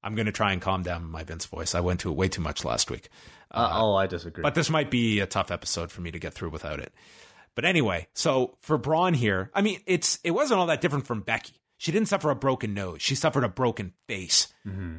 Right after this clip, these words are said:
Speaker 1: And with Braun, he has a shattered elbow that is such a bad injury. This doctor has never seen it. And his arm is so big, they're not sure if they have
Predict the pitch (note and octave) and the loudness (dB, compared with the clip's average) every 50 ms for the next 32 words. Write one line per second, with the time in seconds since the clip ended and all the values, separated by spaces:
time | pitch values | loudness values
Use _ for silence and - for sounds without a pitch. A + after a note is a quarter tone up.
0 | - - C#3 B2 B2 A2+ - _ A#2+ C3 C3 C#3 D3+ C#3+ A#2+ G#2 F#2+ F#2 F#2 - | -6 -4 -2 0 0 -2 -2 _ -2 0 2 4 4 2 2 0 -2 -4 -6 -10
1 | _ C#3 C#3+ A#2+ C3+ B2 A2+ A#2+ G#2 - - - - - F3 E3+ D#3 D#3+ E3+ E3 | _ -4 -2 0 0 0 0 0 2 2 4 4 4 4 4 4 4 4 4 4
2 | D#3+ D#3 C#3+ D3+ - D3+ D3+ D3 D3+ A#2 A#2+ G#2 G2 F#2+ F#2 F2+ - _ _ _ | 4 4 2 0 0 2 2 2 2 2 2 0 0 -2 -4 -6 -8 _ _ _
3 | _ _ _ _ _ C3+ A#2+ A#2+ A#2+ - - _ _ _ _ _ _ _ _ _ | _ _ _ _ _ -2 0 0 0 -2 -4 _ _ _ _ _ _ _ _ _
4 | _ _ _ _ _ D3 C#3+ - - - - E3+ E3 - F#3+ E3 A#2+ D3 C#3 C#3 | _ _ _ _ _ -4 -2 0 0 2 2 2 2 2 2 0 2 2 4 4
5 | C#3+ C3 B2+ A#2+ A#2 G2 G2 F#2+ F#2+ F#2 E2 - _ - F#2+ - - - B2+ A#2 | 4 4 2 2 0 -2 -4 -4 -6 -8 -10 -12 _ -8 -8 -6 -2 0 0 0
6 | C3+ - C#3 A#2 F#2+ B2+ - - B2+ C3 C#3+ D#3 F#3 F3 - - - D3+ D3 A#2+ | 2 0 -2 0 0 0 -2 -2 0 0 2 2 2 2 2 2 0 0 0 0
7 | G#2 F#2+ - _ _ _ _ _ _ _ _ _ _ - D3 D3 C#3+ C#3 B2+ - | -2 -4 -6 _ _ _ _ _ _ _ _ _ _ -4 -2 2 2 2 2 0
8 | - - D#3 D#3 D#3+ E3+ F3 D#3+ D3 B2 - - - - D3 D3 D#3+ E3 B2+ - | 0 0 2 4 4 4 4 2 2 2 2 2 4 4 4 4 4 2 0 -2
9 | _ D#3 E3 D#3 B2 A2 G2 G2 F#2 - _ _ _ _ _ _ A#2 G#2+ G#2+ A2 | _ 0 0 2 2 0 -2 -6 -10 -14 _ _ _ _ _ _ -8 -6 -4 0
10 | A#2 B2+ C3 C#3 - - - - C3 B2+ A#2+ - - G#2 - - A2+ A2 A2 G#2+ | 0 0 0 0 0 -2 0 2 2 2 0 0 -4 -8 -4 -2 0 2 2 0
11 | G2 - | 0 -4